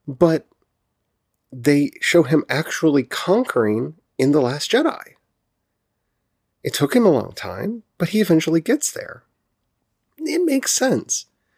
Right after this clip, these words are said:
It, it would have been nice if that had been set up more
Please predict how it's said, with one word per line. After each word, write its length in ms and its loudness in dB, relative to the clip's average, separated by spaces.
It, 160 2
it 160 4
would 140 2
have 120 -4
been 200 4
nice 320 0
if 80 -16
that 140 -8
had 140 -2
been 180 -2
set 320 -2
up 220 0
more 500 -2